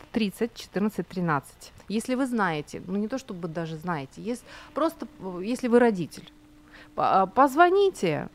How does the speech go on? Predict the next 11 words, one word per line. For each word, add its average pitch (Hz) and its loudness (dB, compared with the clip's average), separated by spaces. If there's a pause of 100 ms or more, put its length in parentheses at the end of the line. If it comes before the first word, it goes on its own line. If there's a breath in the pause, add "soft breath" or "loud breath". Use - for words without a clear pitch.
(140)
и 233 2
рас-, 247 0
э, 220 2
поделитесь 294 2
своим 269 0
опытом, 180 0
что - 0
вы 294 2
делаете, 214 2
ваши 277 2
действия 156 -4